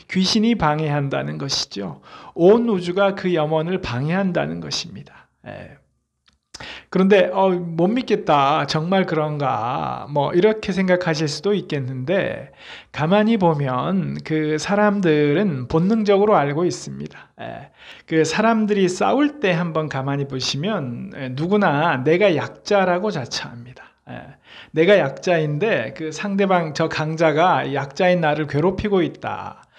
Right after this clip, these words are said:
이렇게 주장합니다. 그 사람이 싸울 때 가만히 보시면.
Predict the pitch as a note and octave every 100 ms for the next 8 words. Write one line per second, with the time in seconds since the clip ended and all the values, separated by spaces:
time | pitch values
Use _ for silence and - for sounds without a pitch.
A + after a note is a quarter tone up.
0 | - - - G#3+ - G#3 D3+ C#3+ B2+ C3+
1 | C#3+ A2 B2 B2+ - G3 E3+ E3 G3 F3+
2 | E3+ E3+ C3 C3 B2+ B2 B2 A#2+ B2 G#2+
3 | G2 E3 G3+